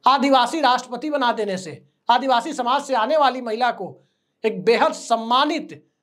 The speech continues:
पद पर पहुंचा देने से, दलित समाज से आने वाले व्यक्ति को इसके पूर्व राष्ट्रपति पद तक पहुंचा देने से यदि सियासत बदलनी होती, लोगों की सूरत हाल बदलनी होती, तो राहुल गांधी को ये बात कहने की जरूरत नहीं पड़ती। लेकिन जब ये बात कहने की जरूरत पड़ी है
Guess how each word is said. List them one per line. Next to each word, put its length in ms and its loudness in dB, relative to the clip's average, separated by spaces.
पद 240 2
पर 100 -2
पहुंचा 400 0
देने 260 -6
से, 240 -18
दलित 280 2
समाज 340 2
से 120 -8
आने 240 -2
वाले 240 2
व्यक्ति 300 -6
को 120 -2
इसके 200 -4
पूर्व 280 -4
राष्ट्रपति 480 -2
पद 240 -2
तक 140 -2
पहुंचा 300 -2
देने 240 -6
से 220 -12
यदि 180 2
सियासत 480 2
बदलनी 380 -4
होती, 380 -8
लोगों 240 2
की 120 -4
सूरत 320 -2
हाल 280 2
बदलनी 380 -4
होती, 360 -10
तो 80 -4
राहुल 420 2
गांधी 320 -4
को 140 -4
ये 80 -2
बात 400 0
कहने 260 -8
की 140 -8
जरूरत 400 -8
नहीं 120 -8
पड़ती। 380 -18
लेकिन 220 2
जब 160 2
ये 100 2
बात 280 0
कहने 260 -4
की 120 -8
जरूरत 420 -6
पड़ी 220 -4
है 140 -4